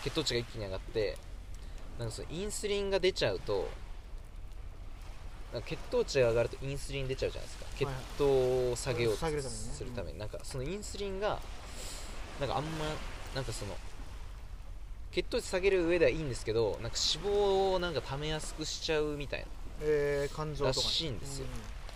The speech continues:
Speaker 2: うん。
Speaker 1: だからなんか、めっちゃ空腹で食べるのは良くないから、とりあえずなんかその、血糖値が上がりにくい。
Speaker 2: 何分前に食べればいいんですか、じゃあ。
Speaker 1: いや、血糖値が上がりにくい食べ物を食って、
Speaker 2: 先に食べればいいの？
Speaker 1: ちょっと、
Speaker 2: うん。<clears throat>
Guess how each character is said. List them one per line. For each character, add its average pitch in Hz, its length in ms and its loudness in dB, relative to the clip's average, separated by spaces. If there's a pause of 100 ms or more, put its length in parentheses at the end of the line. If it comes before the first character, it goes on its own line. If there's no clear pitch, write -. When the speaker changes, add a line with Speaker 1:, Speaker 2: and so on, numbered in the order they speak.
(160)
Speaker 2:
う 131 40 -2
ん。 135 40 0
Speaker 1:
だ - 0 -
か 120 160 2
ら 104 80 2
な 95 60 2
ん 92 40 -2
か、 87 40 -2 (2000)
め 123 80 0
っ 143 60 -2 (120)
ち - 120 2
ゃ 185 40 4
空 196 220 -2
腹 190 460 -4
で 180 240 4
食 180 160 -2
べ 175 120 0
る 175 140 -2
の 170 140 -4
は 165 100 0
良 165 100 0
く - 140 -4
な 165 160 0
い 160 60 -2
か 170 160 -2
ら、 160 320 6 (100)
と 160 80 2
り 170 100 6
あ 180 80 8
え 180 60 6
ず - 100 -2
な 165 80 0
ん 135 40 -2
か - 40 -6
そ 131 120 -2
の、 117 100 2 (180)
血 180 140 2
糖 233 120 6
値 165 120 4
が 143 80 8
上 143 60 8
が 165 80 10
り 330 60 8
に 339 60 2
く - 40 0
い。 - 20 4
Speaker 2:
何 349 60 6
分 - 60 6
前 196 120 6
に 160 60 0
食 170 80 6
べ 156 60 4
れ 151 60 2
ば 147 60 0
い 143 40 -2
い - 0 -
ん - 20 -4
で - 0 -
す - 80 -8
か、 135 60 -4
じ 117 80 -6
ゃ 104 40 -4
あ。 - 20 -4
Speaker 1:
い - 40 -6 (340)
や、 143 60 -2
血 - 140 4 (120)
糖 262 160 6
値 - 160 4
が 202 220 8
上 139 80 4
が 170 80 6
り 175 60 4
に 185 80 2
く 170 80 4
い 151 40 6
食 151 80 0
べ 147 60 2
物 160 220 4
を - 20 -4
食 - 60 -6 (300)
っ - 20 -6
て、 196 80 2
Speaker 2:
先 220 120 0
に 254 40 0
食 226 60 2
べ 196 140 10
れ - 60 4
ば 143 40 0
い 127 40 -2
い - 20 -4
の？ - 60 -6 (280)
Speaker 1:
ち 202 80 2
ょ 151 120 2
っ - 20 -4
と、 127 220 6 (180)
Speaker 2:
う 220 60 2
ん。 214 220 4
<clears throat> - 60 -8